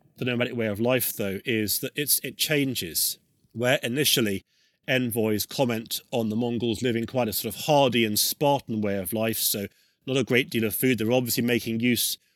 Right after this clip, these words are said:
of the traditional resources of their long-standing tradition, so using their herds and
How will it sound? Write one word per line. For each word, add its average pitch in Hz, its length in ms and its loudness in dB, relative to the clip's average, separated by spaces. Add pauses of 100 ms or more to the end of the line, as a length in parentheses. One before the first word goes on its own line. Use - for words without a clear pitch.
(160)
of 110 220 0
the 107 80 -6
traditional 117 560 0
resources 110 800 2 (480)
of 113 540 0 (380)
their 110 140 -2
long-standing 113 640 0
tradition, 113 420 -2
so 107 140 -2
using 107 260 0
their 101 140 -4
herds 120 540 0
and 98 200 -6